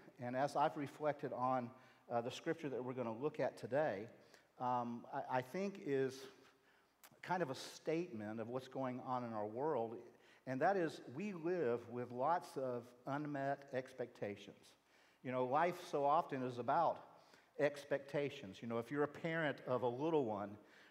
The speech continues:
you're constantly managing their expectations. You know, they, they want ice cream for every meal, um, or candy, um, which some days to me doesn't seem like such a bad idea, but, um, you know, you're always having to manage kind of their expectations.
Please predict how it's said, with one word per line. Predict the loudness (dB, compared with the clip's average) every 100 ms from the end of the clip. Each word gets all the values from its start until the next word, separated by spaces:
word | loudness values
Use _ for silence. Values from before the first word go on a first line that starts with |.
| -6
you're | -4
constantly | 0 2 2 -2 -4 -2
managing | 0 0 0 -4 -6 -6 -6 -10 -16 -4
their | 0 2
expectations. | 2 0 -4 -4 -4 -4 -4 -4 -8 -12 -10
You |
know, | -2 0
they, | 2 0 -2 -12 -20 -4
they | 0
want | 2 0 0
ice | 0 -2
cream | -4 -4 -4
for | -2 -2
every | -2 -4
meal, | -6 -6 -8 -12 -20 -10 -6
um, | -4 -4
or | -6
candy, | -6 -4 -4 -4 -10 -14 -20 -20 -8
um, | -2 0 0
which | -4 -6
some | -4 -4 0
days | 0 0 -8 -16 -4
to | -2
me | -2 -2
doesn't | -2 -2 -6
seem | -8 -6
like | -6
such | -8 -8
a |
bad | -6 -6
idea, | -8 -4 -2 -2
but, | -2 -4 -8 -20 -18 -2
um, | 2 2 2
you | 2
know, | 6
you're | 8
always | 8 8 6
having | 4
to | 4
manage | 2 2 2 0 -2
kind | 0 2
of | 2
their | 4 4
expectations. | 4 2 0 -2 0 0 0 -2